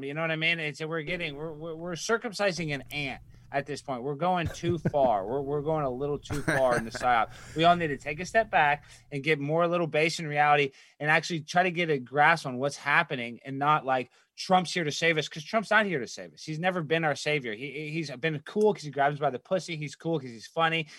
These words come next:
Speaker 1: He's cool 'cause he's on The Apprentice. He's cool 'cause, like, before he was a president, every talk show host, Howard Stern included, used to kiss his ass. So Trump's a cool dude. He was a cool dude before he was the president. But, I mean, he's not a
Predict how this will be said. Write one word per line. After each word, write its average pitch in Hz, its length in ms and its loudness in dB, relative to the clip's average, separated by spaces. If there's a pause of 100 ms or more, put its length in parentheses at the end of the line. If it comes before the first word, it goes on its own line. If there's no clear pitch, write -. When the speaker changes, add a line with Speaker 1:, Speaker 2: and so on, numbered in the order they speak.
(160)
Speaker 1:
He's 165 140 -4
cool 190 160 -4
'cause 180 80 -2
he's 170 140 -4
on 165 100 0
The 147 60 -4
Apprentice. 180 420 -2
He's 175 140 -10
cool 269 200 -6
'cause, 220 200 -6
like, 196 180 2 (300)
before 196 320 2
he 214 120 2
was 175 140 -2
a 156 60 -4
president, 180 500 -2
every 175 380 -4
talk - 380 0
show 143 140 -4
host, 139 280 -4
Howard 156 260 0
Stern 160 240 -6
included, 170 300 -8
used 139 140 -12
to - 60 -16
kiss - 260 -10
his 123 120 -10
ass. 139 320 4
So 120 160 -12 (220)
Trump's - 320 -2
a 165 60 -4
cool 185 420 0
dude. 165 260 -2
He 139 80 -2
was 131 120 -8
a 131 60 -12
cool 175 240 -6
dude 165 140 -4
before 143 340 -6
he 131 120 -4
was 131 160 -8
the - 80 -20
president. 170 420 -4 (500)
But, 214 160 -2 (220)
I 214 80 0
mean, 208 300 0
he's 175 200 -10
not 190 300 2
a - 40 -20